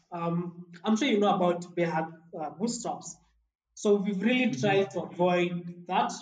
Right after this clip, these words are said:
Speaker 1: Um, but what we did is, uh, from the, uh, initial funds that we got, we really not, like,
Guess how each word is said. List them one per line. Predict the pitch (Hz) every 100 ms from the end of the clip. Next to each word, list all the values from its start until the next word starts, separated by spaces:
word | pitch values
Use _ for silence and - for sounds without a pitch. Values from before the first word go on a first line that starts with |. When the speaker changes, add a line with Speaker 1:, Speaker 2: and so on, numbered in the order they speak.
| -
Speaker 1:
Um, | 175 165 160 165 170 175 180 175 175 - _ _ _ _ - 226 - _ -
but | 175 196 196 - - -
what | 233 311
we | 254
did | 196 220 190
is, | 170
uh, | 165 160 160 - -
from | 226 220
the, | 220 220 - _ _ _
uh, | 220 214 214
initial | 226 254 - 196
funds | 202 208 196
that | 165 165
we | 170
got, | - 185 180 - - _ _ _ -
we | 196
really | 196 233 226
not, | 202 202
like, | 180 156